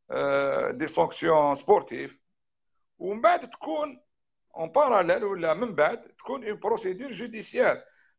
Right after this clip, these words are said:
باش القانون يحكم بالعقوبات القانونية اللي لازم، آه، محطوطة في، في، في القانون. هذه هي. دونك، آه، يفو ديسوسيي بين، آه، يكونفوكيوه باش يفهموا منه يسمعوا منه،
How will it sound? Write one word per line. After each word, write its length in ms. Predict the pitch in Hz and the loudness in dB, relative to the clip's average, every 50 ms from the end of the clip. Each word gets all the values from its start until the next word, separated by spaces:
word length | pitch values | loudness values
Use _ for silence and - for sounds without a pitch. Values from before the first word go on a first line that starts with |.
| _ | _
باش 260 | - - - 208 208 180 | -4 -2 -2 0 0 -2
القانون 560 | 170 175 - 185 190 208 240 302 311 294 269 | -2 2 4 4 4 4 2 0 -2 -2 -2
يحكم 400 | 285 302 - - - 220 220 - _ _ _ _ _ | -2 -2 -4 -2 -4 -4 -6 -6 _ _ _ _ _
بالعقوبات 720 | 151 175 170 214 254 247 - 226 226 226 311 320 302 302 - _ _ _ - | -8 -6 -2 -2 -2 2 2 2 2 4 2 0 0 0 -8 _ _ _ -14
القانونية 720 | - - - 226 233 226 226 220 233 277 302 269 254 294 302 | -14 -2 0 0 2 2 2 0 0 -2 -4 0 4 4 4
اللي 200 | 311 285 277 269 | 4 2 -8 -2
لازم، 460 | 262 269 285 277 277 349 339 311 - _ _ _ _ _ _ _ _ _ _ _ _ - | 2 2 2 2 0 -8 -12 -14 -20 _ _ _ _ _ _ _ _ _ _ _ _ -4
آه، 100 | 165 165 | -4 -4
محطوطة 460 | 175 190 - - 240 247 - 320 277 | -4 -6 2 4 4 6 6 4 2
في، 80 | 220 208 208 175 151 131 131 127 - - - - - - | 4 2 2 4 4 2 2 0 0 -2 -4 -6 -8 -10
في، 420 | - - - - - - - - - _ _ _ _ _ _ _ | -10 -10 -10 -10 -12 -16 -18 -20 -20 _ _ _ _ _ _ _
في 60 | - | -10
القانون. 460 | 147 - - 131 127 120 120 131 127 - _ _ _ _ _ _ _ _ _ _ _ _ _ _ _ _ - | -10 -4 -2 -2 -2 -2 -6 -8 -10 -12 _ _ _ _ _ _ _ _ _ _ _ _ _ _ _ _ -10
هذه 180 | - - 302 | -10 -6 -4
هي. 440 | 294 240 170 135 117 - - - - _ _ _ _ | -2 -2 -2 -2 -2 -4 -6 -6 -10 _ _ _ _
دونك، 280 | - 151 - - - | -6 -6 -6 -6 -4
آه، 120 | - - - | -2 0 0
يفو 220 | 156 - - 170 | 0 0 -2 -4
ديسوسيي 720 | 165 143 220 202 - 208 202 - - - 131 123 - - _ _ _ _ _ _ _ _ _ _ _ | -4 -4 -8 -2 2 2 2 2 0 -8 -10 -12 -12 -14 _ _ _ _ _ _ _ _ _ _ _
بين، 420 | 247 - 196 202 170 131 - - _ _ _ _ _ - | -2 0 2 2 2 0 -8 -16 _ _ _ _ _ -14
آه، 460 | 104 104 98 95 - - - - - _ | -12 -10 -10 -8 -10 -10 -12 -14 -14 _
يكونفوكيوه 960 | - 135 139 - 147 156 131 120 165 165 - 175 190 190 165 135 120 - - _ _ _ _ _ _ _ | -10 -8 0 2 2 2 4 2 0 0 4 4 4 4 4 2 -2 -6 -10 _ _ _ _ _ _ _
باش 200 | - 139 139 - | -12 -12 -10 -10
يفهموا 400 | 156 139 - 151 139 139 151 160 | -12 -8 -2 0 0 0 0 -2
منه 300 | 165 190 208 185 160 151 | -2 -4 -4 -4 -6 -8
يسمعوا 420 | 139 127 - - 131 123 117 123 131 | -8 -10 -10 -10 -6 -2 -2 -2 -2
منه، 440 | 143 175 202 214 247 302 320 269 | -2 -6 -4 -2 -2 -2 -4 -6